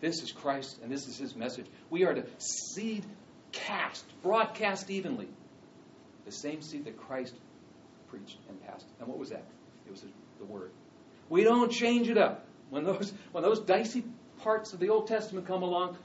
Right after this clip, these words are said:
we can't say, "It's the Old Testament, guys. We're just gonna skip past this and look at the good stuff." Or when we get to the New Testament and, and Jesus is interacting with people and, and, and calling sin, sin, and we can't say, "Uh, we'll skip this one next week." We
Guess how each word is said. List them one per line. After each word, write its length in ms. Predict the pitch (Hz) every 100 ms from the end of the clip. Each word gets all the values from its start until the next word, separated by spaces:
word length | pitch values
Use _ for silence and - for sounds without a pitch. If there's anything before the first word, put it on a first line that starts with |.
| - -
we 80 | 147
can't 240 | 165 208
say, 280 | 196 185 170 - - -
"It's 120 | - 208
the 80 |
Old 120 | 208 202
Testament, 300 | 196 143 123
guys. 320 | 123 123 - - -
We're 80 |
just 160 | 127 127
gonna 120 | 135
skip 280 | - 185 -
past 280 | - 131 -
this 300 | 139 - - - - 127
and 80 |
look 140 | 135 165
at 80 | 139
the 60 |
good 240 | - 139 -
stuff." 320 | - - - - - - - -
Or 120 | 175
when 100 | 175
we 60 | 190
get 120 | 202
to 40 | 196
the 80 | 190
New 80 |
Testament 500 | 202 202 165 143 135 - -
and, 200 | 143 143
and 220 | 143 147 147 - -
Jesus 400 | - 208 185 151
is 140 | 139 -
interacting 640 | 202 185 165 170 - 156
with 160 | 123 -
people 280 | 143 139
and, 160 | 135 123 - - - 151
and, 200 | 151 160 147
and 220 | 127 -
calling 300 | - 196 175
sin, 340 | - 208 185
sin, 360 | - - 196 170
and 80 | 151
we 80 |
can't 180 | 151 185
say, 240 | - 170 - -
"Uh, 100 | 131 127 - - - -
we'll 200 | 180 156
skip 260 | - - -
this 140 | 101 -
one 120 | -
next 220 | - -
week." 100 | - - - - - - -
We 120 | 117